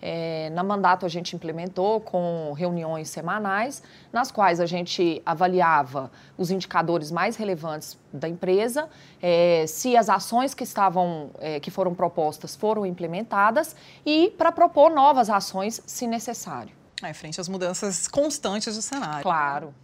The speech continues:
Speaker 1: exatamente.
Speaker 2: Natália, inclusive, vocês construíram três cenários junto à Mandato nesse período de crise.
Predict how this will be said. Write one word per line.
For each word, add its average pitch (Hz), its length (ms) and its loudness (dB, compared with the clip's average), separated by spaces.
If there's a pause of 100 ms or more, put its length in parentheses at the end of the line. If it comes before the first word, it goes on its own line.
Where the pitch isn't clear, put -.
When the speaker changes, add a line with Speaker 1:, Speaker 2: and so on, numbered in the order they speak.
Speaker 1:
exatamente. 147 760 -16 (160)
Speaker 2:
Natália, 269 300 -2
inclusive, 269 760 -4
vocês 240 360 -4
construíram 302 560 -6
três 294 320 -8
cenários 233 520 -2
junto 214 240 -8
à 220 60 -2
Mandato 202 600 0
nesse 220 280 -6
período 202 300 -4
de 202 120 -8
crise. 247 520 -4